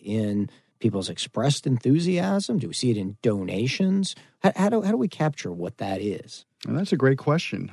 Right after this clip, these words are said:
Speaker 2: Um, you know, how have we captured it over the years? How did John Kennedy capture excitement? Well, he had a lot of the media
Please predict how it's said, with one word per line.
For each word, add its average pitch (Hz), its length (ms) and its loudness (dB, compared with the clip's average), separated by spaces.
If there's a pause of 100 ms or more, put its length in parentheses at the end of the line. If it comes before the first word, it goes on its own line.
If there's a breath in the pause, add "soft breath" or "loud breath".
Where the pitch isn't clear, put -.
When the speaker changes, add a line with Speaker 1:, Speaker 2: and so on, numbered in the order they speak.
(120)
Speaker 2:
Um, 107 460 2
you 120 100 4
know, 104 140 4
how 117 180 2
have 117 140 2
we 107 160 2
captured 113 400 2
it 104 100 2
over 107 240 0
the 101 100 -2
years? 104 420 0
How 104 120 0
did 107 140 2
John 107 320 -2
Kennedy 120 420 -2
capture 87 480 -6
excitement? 87 560 -6
Well, 101 200 0
he 110 100 2
had 98 160 0
a - 20 -2
lot 101 220 0
of 98 40 -2
the 92 60 -6
media 104 480 2